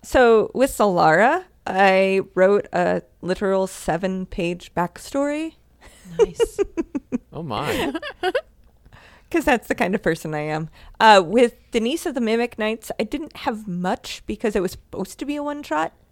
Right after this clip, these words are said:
Speaker 1: but
Speaker 2: Mm-hmm.
Speaker 1: I still had a good page worth of info for her, which was good because it got to be developed into then, you know, within the campaign itself.
Speaker 2: Yeah. Mm-hmm.
Speaker 1: And even Grandma Monk, she had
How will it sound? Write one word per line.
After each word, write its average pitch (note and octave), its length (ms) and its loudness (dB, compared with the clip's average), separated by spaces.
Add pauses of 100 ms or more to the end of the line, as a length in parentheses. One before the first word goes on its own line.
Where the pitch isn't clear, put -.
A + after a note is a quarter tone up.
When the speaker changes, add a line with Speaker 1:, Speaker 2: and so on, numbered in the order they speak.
(120)
Speaker 1:
but G3+ 220 4
Speaker 2:
Mm-hmm. F3+ 200 -16 (340)
Speaker 1:
I G3 160 -2
still G#3+ 300 0
had F3+ 300 0
a F3 80 2
good E3 400 -2
page D#3+ 360 -6
worth D#3 440 -6 (120)
of D#3+ 340 -6 (500)
info D#3+ 480 -4
for E3 220 -8
her, D#3+ 380 0 (240)
which - 140 -6
was B3 140 -8
good A#3+ 360 -4
because F#3 300 -4
it F#3+ 80 -4
got F#3+ 220 -2
to G#3+ 80 -6
be F#3+ 180 -6
developed E3+ 480 -6
into E3 240 -8
then, D#3 400 -8 (320)
you F#3 100 -8
know, C#3+ 180 -8 (180)
within D#3 320 -10
the D#3 120 -10 (160)
campaign E3 640 -10
itself. F3+ 300 -10
Speaker 2:
Yeah. C4+ 220 -6 (320)
Mm-hmm. G#3 300 -8 (460)
Speaker 1:
And E3+ 440 -4 (300)
even F#3 640 -6
Grandma F3+ 300 0
Monk, D#3+ 400 -2
she - 280 -6
had F#3 280 -4